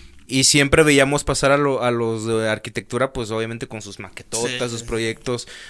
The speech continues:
Speaker 1: muy ar-, muy artístico el, el tema. Y, y, y quería hacerte la, la siguiente pregunta. A nos-, primero te doy contexto. La, a nosotros, eh, el sistema de estudios f-, estaba programado para,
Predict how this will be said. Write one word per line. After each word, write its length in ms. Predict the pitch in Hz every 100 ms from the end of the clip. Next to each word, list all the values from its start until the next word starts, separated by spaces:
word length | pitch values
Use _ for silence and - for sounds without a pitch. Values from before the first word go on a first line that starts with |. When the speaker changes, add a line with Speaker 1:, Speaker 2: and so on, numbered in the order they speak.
| -
Speaker 1:
muy 240 | 127 139 147
ar-, 220 | 151 147 - _ -
muy 200 | 139 156
artístico 540 | 170 170 175 - 165 180
el, 140 | 139
el 160 | 123 120
tema. 360 | 160 151 117 - - - - -
Y, 220 | - 127 -
y, 320 | 127 127 120
y 80 | 127
quería 200 | 135 127
hacerte 280 | - 135 143
la, 180 | 143
la 120 | 123 123
siguiente 320 | 123 123 131
pregunta. 580 | 131 127 131 123 113 - -
A 100 | 127
nos-, 540 | 131 135 - - - - - - - 82 104
primero 280 | 143 131 135
te 80 | 139
doy 80 | 131
contexto. 580 | 139 135 180 - 156 -
La, 420 | 120 127 127 127
a 180 | - 135
nosotros, 840 | 135 131 165 160 202 254 - - -
eh, 320 | - 113 117 113
el 240 | 123 123
sistema 460 | 117 120 - 127 147
de 80 | 147
estudios 400 | - 139 143 139
f-, 200 | - 127
estaba 720 | 120 - 123 123 139 135 123 104 98 - -
programado 520 | - 123 117 117 131
para, 460 | 135 127 120 107 -